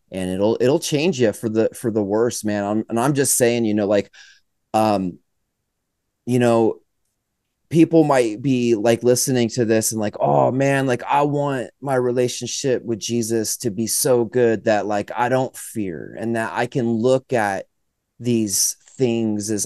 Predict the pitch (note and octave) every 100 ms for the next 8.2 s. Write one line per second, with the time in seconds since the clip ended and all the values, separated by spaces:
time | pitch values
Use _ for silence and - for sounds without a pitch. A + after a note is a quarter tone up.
0 | - A2 A2 G#2 - - A2+ A2+ G#2 G2+
1 | F2+ - - F2+ - B2+ A#2+ A2+ G#2 -
2 | G#2 F#2 F2+ G2 F#2 F2 G#2 F#2+ - -
3 | - G#2+ A2+ G#2 F2 - F2 C2 - _
4 | _ _ _ _ _ _ _ G#2 G#2 A2+
5 | - A2+ A2+ - - - A2 G2 _ -
6 | B2+ A2 - B2 B2 - - A#2+ - A2
7 | - - - - A#2+ G#2+ G2 A#2 A2 G2+
8 | E2 F2